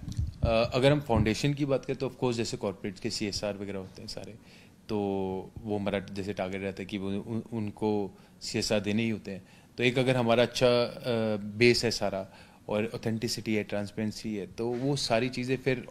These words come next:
ऑटोमेटिकली, अभी अब जैसे हमें, अ, बीस लाख का राशन आ चुका है, तो हम वो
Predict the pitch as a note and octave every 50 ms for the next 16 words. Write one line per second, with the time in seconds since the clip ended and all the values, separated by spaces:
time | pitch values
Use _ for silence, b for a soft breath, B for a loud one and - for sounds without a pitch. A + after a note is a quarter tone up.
0 | - B2+ A#2 A2 A#2+ A#2+ A#2 G#2+ B2 A2 B2 A#2+ A#2+ A#2+ - B2 A#2+ B2+ C3 A#2
1 | B2 A2 - B2+ A#2 A#2 A#2 A2 G#2 - b b b b b b - A2 A2 G#2+
2 | G#2+ G#2 G#2+ A#2 A2 - - A#2+ A2+ - - A2+ G#2 G#2 F#2+ - A#2 A2+ G#2+ -
3 | - G#2+ G#2+ - - - G2 F#2 F#2 - b b b b b b b - A#2+ G2+
4 | G#2 B2 C3 C3+ C3 B2 B2+ B2+ B2+ B2+ B2+ A#2+ b